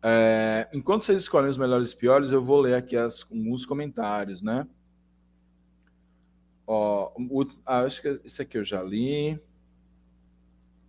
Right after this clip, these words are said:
Eu falei, o Campinense mesmo,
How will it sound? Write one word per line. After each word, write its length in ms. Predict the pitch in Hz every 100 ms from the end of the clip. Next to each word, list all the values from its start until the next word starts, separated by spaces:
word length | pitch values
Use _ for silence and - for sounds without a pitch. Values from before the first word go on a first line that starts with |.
| _ _ _ _ _ _ _ _ _ _ _ _ _ _ _ _ _ _ _ _ _ _ _ _ - - -
Eu 80 | 127
falei, 360 | 127 156 135 139
o 60 |
Campinense 720 | 131 127 139 127 131 131 -
mesmo, 500 | 123 117 127 127 135